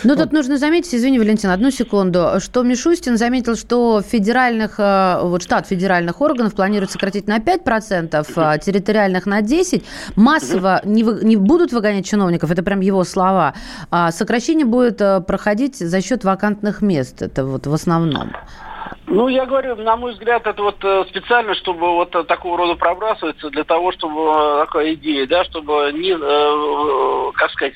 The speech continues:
Speaker 2: не началось брожение внутри бюрократии, потому что, как бы, их, э, им демонстрируют, что здесь, в принципе, почти никаких сокращений не будет, вы не, соответственно, не дёргайтесь, всё будет спокойно, полюбовно
Speaker 1: Мгм.
Speaker 2: и так далее.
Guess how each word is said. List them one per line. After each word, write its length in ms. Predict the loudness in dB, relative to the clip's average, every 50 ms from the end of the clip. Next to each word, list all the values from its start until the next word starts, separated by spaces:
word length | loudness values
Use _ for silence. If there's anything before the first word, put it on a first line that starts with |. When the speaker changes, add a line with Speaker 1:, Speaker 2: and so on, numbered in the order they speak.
| -8 -10
Speaker 2:
не 280 | -8 -4 -2 0 0 2 2 0 0 -2 -6 -10 -12 -12 -12 -10 -4
началось 460 | -2 -2 0 0 -2 -2 -2 -2 -2
брожение 520 | -2 0 0 0 2 0 -2 -4 -6 -6 -6
внутри 300 | -6 -6 -6 -6 -6 -6
бюрократии, 720 | -4 -2 0 0 0 0 0 0 -2 -2 -2 -6 -12 -14 -14 -10
потому 320 | -6 -6 -6 -4 -6 -8
что, 500 | -6 -2 0 0 2 2 2 2 0 0 0
как 180 | -2 -4 -4 -6
бы, 100 | -10 -8
их, 280 | -8 -8 -8 -8 -6 -4
э, 240 | -2 -2 -2 -2 -4 -8 -8 -10 -10 -10 -6 -2
им 220 | 0 2 2 2
демонстрируют, 520 | 2 2 0 0 0 -2 -4 -8 -10 -10 -8
что 100 | -8 -6
здесь, 200 | -4 -4 -4 -6
в 40 | -6
принципе, 420 | -6 -6 -6 -6 -6 -6 -6 -4
почти 340 | -2 0 0 -2 -2 -6 -10
никаких 320 | -8 -6 -6 -6 -6 -6 -8
сокращений 460 | -8 -4 -2 -2 -2 -2 -2 -6 -4 -4
не 120 | -4 -4
будет, 280 | -4 -4 -6 -6 -4 -4
вы 240 | -2 0 0 0 -2
не, 320 | -2 -2 -2 -2 -2 -2 0
соответственно, 500 | 0 -2 -2 -4 -8 -12 -10 -10 -10 -8
не 240 | -6 -6 -4 -4 -4
дёргайтесь, 520 | -2 -2 -2 -2 -2 -4 -6 -6 -6 -8
всё 300 | -6 -4 -4 -2 -2 -2
будет 280 | -4 -4 -4 -4 -4 -4
спокойно, 540 | -4 -2 -4 -4 -4 -4 -8 -8 -6 -8 -8
полюбовно 580 | -8 -6 -6 -4 -4 -2 -2 -2 0 0 0 -2
Speaker 1:
Мгм. 60 | 0
Speaker 2:
и 20 |
так 220 | 0 0 0 0 0
далее. 320 | -2 -2 -2 -2 -6 -10